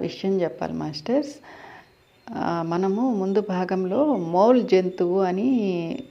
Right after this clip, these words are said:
ఒక పదం వచ్చింది కదా, నేను ఫస్ట్ టైమ్ విన్నాను.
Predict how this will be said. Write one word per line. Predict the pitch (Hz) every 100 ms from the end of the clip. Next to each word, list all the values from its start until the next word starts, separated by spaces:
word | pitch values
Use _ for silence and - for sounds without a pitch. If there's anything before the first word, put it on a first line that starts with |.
| - -
ఒక | 170 165 165 165 180 160 156 160
పదం | 170 160 190
వచ్చింది | 185 - 180 170
కదా, | 160 254
నేను | 294 190 175 160 170
ఫస్ట్ | 165 -
టైమ్ | 220 196
విన్నాను. | 165 170 185 175 156 156 294 302